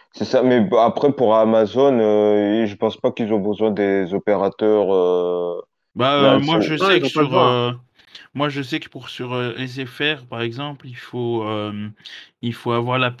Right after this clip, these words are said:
Speaker 2: il faut avoir une box, euh, une certaine box pour avoir accès à Amazon Prime Video. Voilà.
Speaker 1: Oui.
Speaker 2: Et, euh,
Speaker 1: Après,
Speaker 2: t'es
Speaker 1: ça, c'est pour
Speaker 2: abonné,
Speaker 1: la
Speaker 2: tu
Speaker 1: télé,
Speaker 3: Ah, mais
Speaker 2: l'as pas.
Speaker 3: après,
Speaker 1: mais
Speaker 3: tu
Speaker 1: c'est
Speaker 3: regardes sur ton téléphone, au pire, hein.
Speaker 1: Tu peux regarder.
Speaker 3: Donc,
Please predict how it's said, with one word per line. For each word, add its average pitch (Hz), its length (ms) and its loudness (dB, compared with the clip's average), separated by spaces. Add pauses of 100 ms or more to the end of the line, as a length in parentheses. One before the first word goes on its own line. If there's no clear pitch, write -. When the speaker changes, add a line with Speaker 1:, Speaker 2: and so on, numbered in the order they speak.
(120)
Speaker 2:
il 123 140 -12
faut 127 320 -4
avoir 123 340 -4
une 120 200 -2
box, 139 440 -6
euh, 117 340 0
une 117 160 -4
certaine 120 400 -6
box 143 240 -6
pour 123 180 -6
avoir 117 240 -4
accès 120 260 -8
à 117 200 -2
Amazon 117 440 -4
Prime 120 280 -6
Video. 110 380 -8 (540)
Voilà. 104 260 -14 (640)
Speaker 1:
Oui. 269 100 -12
Speaker 2:
Et, 117 200 2
euh, 117 280 2
Speaker 1:
Après, - 60 -14
Speaker 2:
t'es 143 180 2
Speaker 1:
ça, 139 140 -4
c'est 135 160 -4
pour 123 120 4
Speaker 2:
abonné, - 20 6
Speaker 1:
la 104 120 2
Speaker 2:
tu - 140 0
Speaker 1:
télé, 135 60 6
Speaker 3:
Ah, 156 80 4
mais 147 60 6
Speaker 2:
l'as - 20 4
pas. 117 100 0
Speaker 3:
après, 110 120 2
Speaker 1:
mais - 0 -
Speaker 3:
tu - 140 -6
Speaker 1:
c'est - 0 -
Speaker 3:
regardes 160 200 0
sur 151 100 -14
ton 151 100 -10
téléphone, 170 460 -4
au 143 40 -8
pire, 139 240 -8
hein. - 120 -12
Speaker 1:
Tu 107 140 -10
peux 120 140 0
regarder. 110 360 2
Speaker 3:
Donc, - 60 -14